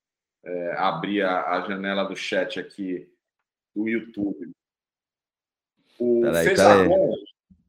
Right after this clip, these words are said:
Speaker 1: ele comenta justamente isso que a gente tava dizendo, Edinho. O que que aconteceu com o David, que se isolou na última bateria dele? Inclusive, engraçado, porque,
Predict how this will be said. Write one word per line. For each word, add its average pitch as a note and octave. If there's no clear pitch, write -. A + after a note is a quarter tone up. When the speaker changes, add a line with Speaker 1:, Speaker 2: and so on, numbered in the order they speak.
Speaker 1:
ele B2+
comenta D#3+
justamente E3+
isso E3+
que F3
a D#3+
gente D#3+
tava D#3+
dizendo, C3+
Edinho. A2+
O A2
que G3
que A2
aconteceu F#3
com F#3
o -
David, D#3
que -
se -
isolou D#3+
na C#3+
última D#3+
bateria C#3
dele? A#2+
Inclusive, F#3
engraçado, F3
porque, D#3+